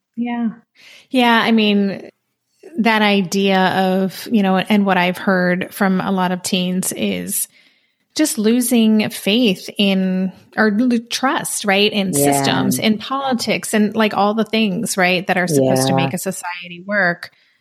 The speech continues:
Speaker 1: And so I'm just curious to know your thoughts. You know, you call yourself a teen whisperer, so I'm asking you in that
Speaker 2: <laughs>
Speaker 1: context. <laughs> Um, just wondering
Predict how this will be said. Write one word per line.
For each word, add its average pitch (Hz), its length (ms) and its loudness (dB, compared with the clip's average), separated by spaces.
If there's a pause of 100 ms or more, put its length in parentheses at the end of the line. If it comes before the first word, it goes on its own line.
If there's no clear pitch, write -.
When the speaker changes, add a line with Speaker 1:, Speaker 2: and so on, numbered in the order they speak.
(140)
Speaker 1:
And 226 140 4
so 220 180 2
I'm 226 320 2
just 254 240 0
curious 247 440 0
to 214 60 2
know 190 460 2 (240)
your 208 180 0
thoughts. 196 400 -2
You 233 120 4
know, 226 60 4
you 285 200 0 (220)
call 226 200 0
yourself 254 340 -2
a 214 60 -2
teen 247 400 2
whisperer, 214 640 -2
so 208 340 0
I'm 208 360 0 (380)
asking 247 360 -2
you 240 120 4
in 214 120 -2
that 208 240 2
Speaker 2:
<laughs> - 0 -
Speaker 1:
context. 247 680 0
<laughs> - 640 -4
Um, 226 420 0 (280)
just 294 220 0
wondering 262 800 2